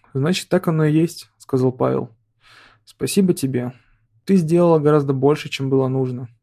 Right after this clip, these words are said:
«Павел Альбертович», сказала она, «вы хороший кандидат. Место вашей новой работы будет назначено через два дня. Ждите звонка». «Хорошо, Алина, прощай»,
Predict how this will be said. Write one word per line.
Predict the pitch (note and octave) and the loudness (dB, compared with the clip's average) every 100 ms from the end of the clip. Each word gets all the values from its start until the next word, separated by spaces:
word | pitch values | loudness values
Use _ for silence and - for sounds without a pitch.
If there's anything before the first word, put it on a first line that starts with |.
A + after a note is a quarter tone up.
| _ _ _ _ _ _ _ | _ _ _ _ _ _ _
«Павел | - A3+ D3 | -2 2 2
Альбертович», | C3 C3+ C3 - - - | 4 4 2 -2 -10 -10
сказала | - C3 C3 C3 | -6 -2 0 0
она, | B2+ B2+ B2 - _ _ _ _ _ _ | -2 -6 -8 -14 _ _ _ _ _ _
«вы | G3+ | -4
хороший | - D#3+ F#3+ F3+ | 2 4 4 2
кандидат. | - C3+ B2+ B2 - - _ _ _ _ _ _ _ | 0 -2 -2 -4 -6 -10 _ _ _ _ _ _ _
Место | C#3+ G#3+ - | -2 0 2
вашей | F3+ E3+ D#3 | 0 0 -2
новой | D3+ F3+ E3+ | 0 2 2
работы | D3 C#3+ F#3 E3 | 2 2 0 0
будет | D3 D3+ C#3+ | -4 -6 -8
назначено | C3+ C3+ D#3 - D3+ | -6 -4 -4 -4 -6
через | - C3+ | -4 -4
два | C3 C3+ | 0 -2
дня. | C3 C3 B2+ - _ _ _ _ - _ _ | -2 -6 -8 -14 _ _ _ _ -20 _ _
Ждите | C#3+ G3+ D3+ | 0 0 0
звонка». | B2+ C3 B2 A#2+ A#2 _ _ _ _ _ _ _ _ | -2 -2 -4 -8 -10 _ _ _ _ _ _ _ _
«Хорошо, | D3+ F#3 - F3+ | 2 2 4 4
Алина, | D3+ C3+ B2 A#2+ A2+ _ - | 6 4 2 -6 -14 _ -8
прощай», | C#3 - D3+ C#3+ C3 | -8 -4 -2 -2 -6